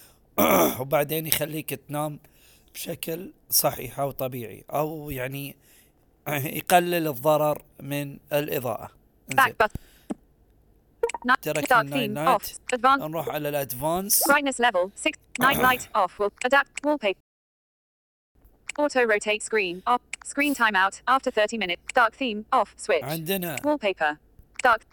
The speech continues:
Speaker 2: screen timeout.
Speaker 1: Screen time out. اللي هو after thirty minute أنا حاطه، لأن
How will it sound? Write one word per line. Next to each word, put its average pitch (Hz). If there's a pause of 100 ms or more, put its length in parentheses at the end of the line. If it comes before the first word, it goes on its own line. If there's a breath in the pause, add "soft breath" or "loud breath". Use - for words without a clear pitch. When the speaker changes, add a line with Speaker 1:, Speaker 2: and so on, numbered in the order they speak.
(120)
Speaker 2:
screen 285
timeout. 202 (320)
Speaker 1:
Screen 180
time 185
out. 151 (880 soft breath)
اللي 170
هو 180
after 180
thirty 170
minute 139
أنا 135
حاطه، 151 (680 soft breath)
لأن 180